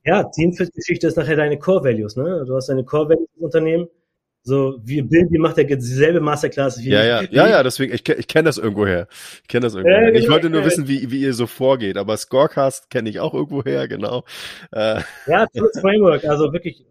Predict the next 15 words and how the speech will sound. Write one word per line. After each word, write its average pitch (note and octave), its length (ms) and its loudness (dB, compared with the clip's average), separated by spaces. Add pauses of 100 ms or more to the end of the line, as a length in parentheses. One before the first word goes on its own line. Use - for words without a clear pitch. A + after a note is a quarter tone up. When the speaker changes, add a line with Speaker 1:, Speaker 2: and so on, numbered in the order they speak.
(140)
Speaker 1:
für E3+ 100 -10
die D#3+ 80 -2
Mit-, F3+ 180 -4 (140)
ne, F3+ 220 -4
wenn E3+ 80 -4
du E3 80 -2
nachher E3 340 -6 (560)
Teams G3 300 -2
entwickelst D3+ 580 -8
und C#3 240 -6
skalieren D#3 460 -6
möchtest C3+ 260 -8
und C#3 60 -10
nachher C#3+ 300 -8
irgendwann C3+ 440 -6